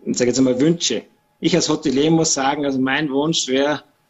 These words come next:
dass es eine klare Ansage gibt, die Politik sagt, wenn man unter diesen Voraussetzungen in Urlaub fahren kann, in Europa oder weltweit,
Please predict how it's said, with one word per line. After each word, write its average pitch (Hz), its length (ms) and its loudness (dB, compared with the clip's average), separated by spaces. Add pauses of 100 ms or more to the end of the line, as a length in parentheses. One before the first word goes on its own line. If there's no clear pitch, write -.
(180)
dass 113 160 -6
es 131 80 0
eine 131 220 0
klare 131 440 0
Ansage 139 460 0
gibt, 139 380 -4
die - 20 -10
Politik - 420 -4
sagt, - 320 -4
wenn 131 120 2
man 127 180 2
unter 117 220 -4
diesen 147 280 0
Voraussetzungen 127 800 0
in 127 60 -2
Urlaub 156 240 0
fahren 139 260 -2
kann, 135 380 0 (960)
in 123 100 -4
Europa 120 380 -2
oder 113 140 -2
weltweit, 131 420 -2